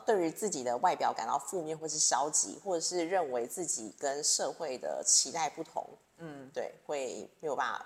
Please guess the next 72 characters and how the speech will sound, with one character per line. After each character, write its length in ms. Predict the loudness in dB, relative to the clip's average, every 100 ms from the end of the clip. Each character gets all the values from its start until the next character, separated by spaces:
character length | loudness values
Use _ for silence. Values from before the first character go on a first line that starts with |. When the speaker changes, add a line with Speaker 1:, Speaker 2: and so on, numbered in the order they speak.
| -8
Speaker 1:
呃， 240 | -4 -4 0
就 120 | 0
等 100 | 2
于 60 | 0
说 140 | -2
没 80 | 0
有 60 | 2
办 100 | 0
法 140 | 0
获 100 | 0
得 140 | 2 0
别 140 | -2
人 80 | -4
的 80 | -2
认 200 | -2 -2
同。 120 | -10 -12 -12
Speaker 2:
嗯。 300 | -12 -12 -12 -4
Speaker 1:
对， 280 | -4 -4 -8 -6
然 100 | -4
后 60 |
Speaker 2:
然 280 | 2 4 6
后 60 | 4
产 180 | 2 -6
生 160 | -10
了 100 | -8
一 40 | -6
个 240 | -4 -4 -8
很 160 | -14 -12
紧 240 | -14 -10
张 220 | -6 -6
的 60 | -8
感 160 | -10 -12
觉， 140 | -14 -18 -16
或 80 |
是 60 | -14
焦 300 | -4 0 0
虑 240 | -2 -8 -10
感。 160 | -12 -12 _ _
Speaker 1:
对， 260 | -4 -2 -4
Speaker 2:
甚 160 | -4 -2
至 120 | 2
会 60 |
Speaker 1:
其 60 | 4
实 20 |
通 220 | 6 4
常 240 | 4 -2 0
都 120 | 0
是， 640 | 0 -2 0 0 0 -2 -6 _ _
都 180 | 4 4
是 380 | 4 2 -2 -6 -6
自 140 | -4 -2
己 120 | -4
没 120 | -4
有 160 | -4 -4
的 80 |
东 180 | -4 -4
西， 180 | -6 -4
羡 200 | -4 -4
慕 180 | -4 -8
别 180 | -8 -10
人。 100 | -2
Speaker 2:
没 180 | 0 0
错 300 | 2 6 8
啊， 240 | 8 4
就 140 | 0 2
像 260 | 4 4
我， 400 | 4 2 2 0
Speaker 1:
嗯。 40 | -4 -14 _
Speaker 2:
我 100 | -2
会 140 | 0 2
羡 180 | 0
慕 460 | -2 0 0 -4